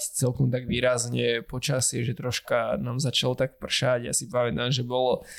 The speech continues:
keď sme zlánili do toho bivaku, tak na, na bundách, na vetrovkách sme mali, proste sme boli takí, takí, jak vojaci zaliatí v lade, že úplne centimeter, centimeter čistého ľadu bol proste na nás všade,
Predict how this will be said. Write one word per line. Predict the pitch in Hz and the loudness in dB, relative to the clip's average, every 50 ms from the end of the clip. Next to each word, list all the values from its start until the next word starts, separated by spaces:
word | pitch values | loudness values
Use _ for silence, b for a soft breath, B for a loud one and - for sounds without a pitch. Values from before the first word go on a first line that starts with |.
| B B B B B | B B B B B
keď | - 135 127 | -2 0 2
sme | 131 127 | 4 2
zlánili | 131 123 127 127 123 131 131 131 127 127 | 2 4 4 4 4 4 2 2 2 2
do | 127 123 120 | 2 2 2
toho | - 135 123 | 2 2 2
bivaku, | 120 120 127 123 127 123 - - 143 | 2 0 0 2 2 2 0 -2 -2
tak | - 131 120 - - - - - - | 0 0 0 0 -2 -8 -12 -12 -4
na, | - 131 123 123 117 117 120 117 117 117 117 117 120 131 131 127 | 2 2 4 4 4 4 2 2 0 -2 -4 -4 -4 -4 -4 -2
na | 135 127 123 | 0 0 0
bundách, | 120 120 127 131 127 120 123 123 | 0 0 0 0 2 2 2 0
na | 110 120 127 | 2 2 2
vetrovkách | 120 120 120 - 127 120 120 - 120 120 | 2 0 0 0 0 0 0 0 -2 0
sme | - 127 120 | 0 0 -2
mali, | 117 117 113 113 117 120 123 123 123 123 123 123 127 123 123 - | -2 -2 -2 0 0 0 0 -2 -2 -4 -2 0 0 0 0 0
proste | - - - 127 135 - - - - 123 | -4 -4 -2 0 0 0 0 0 0 2
sme | 117 120 123 | 4 4 4
boli | 120 120 120 123 127 | 4 4 2 2 2
takí, | 120 - 123 - - 127 127 135 B B B B B B B B B B B B _ | 0 -2 -2 -2 0 0 -2 -2 B B B B B B B B B B B B _
takí, | - - 117 - - 135 123 123 131 135 127 123 123 123 127 127 | -4 -2 -2 0 0 2 4 4 4 4 2 0 -2 -4 -2 2
jak | 127 123 120 | 2 2 2
vojaci | - - - 127 135 131 127 123 - | 2 2 2 4 4 4 2 2 0
zaliatí | 127 123 127 127 123 123 131 131 127 - - 135 | 0 2 2 2 2 4 2 2 2 0 -2 -2
v | 123 | 0
lade, | 127 123 120 127 127 135 131 | 2 4 4 2 2 4 4
že | 127 143 131 | 4 4 4
úplne | 123 123 123 - 139 127 123 117 | 2 2 0 0 0 0 2 0
centimeter, | 117 - 131 131 131 143 143 131 123 - - 127 123 120 - - | 0 0 0 0 0 0 0 0 0 0 2 2 2 2 0 0
centimeter | - - 143 131 - 135 131 127 120 - 123 | 0 2 2 2 2 2 0 0 2 0 0
čistého | - - - 127 - - - 143 123 123 | 0 0 0 0 0 2 2 2 4 4
ľadu | 127 123 123 190 135 131 | 4 4 4 4 2 0
bol | 120 113 120 127 - | 2 2 2 0 0
proste | - - - - - - 135 123 | -2 -4 -4 -4 -2 0 0 2
na | 120 120 | 2 4
nás | 120 120 123 127 | 4 2 2 2
všade, | - - 139 123 120 - 131 | 2 2 4 2 4 4 2